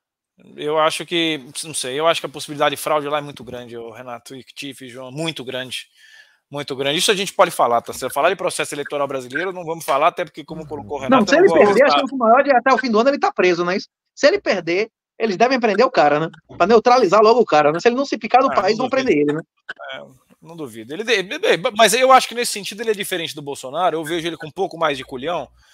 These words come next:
Speaker 1: e acho que ele se picaria do país e ficaria de, do, do exterior,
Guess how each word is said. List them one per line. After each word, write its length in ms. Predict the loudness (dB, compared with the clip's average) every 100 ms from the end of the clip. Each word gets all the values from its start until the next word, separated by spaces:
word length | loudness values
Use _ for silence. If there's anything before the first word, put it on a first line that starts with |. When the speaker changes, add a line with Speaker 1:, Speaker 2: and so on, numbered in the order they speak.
| _ _ _ _
Speaker 1:
e 100 | 2
acho 180 | 2 2
que 60 | -4
ele 120 | -6
se 120 | -10
picaria 400 | -10 0 0 0
do 80 | -4
país 360 | 0 0 -2
e 60 | -12
ficaria 420 | -14 -4 -2 -2
de, 200 | -8 -18 -18 -18
do, 140 | -18 -16
do 140 | -10
exterior, 640 | -8 -2 -2 -2 -2 -2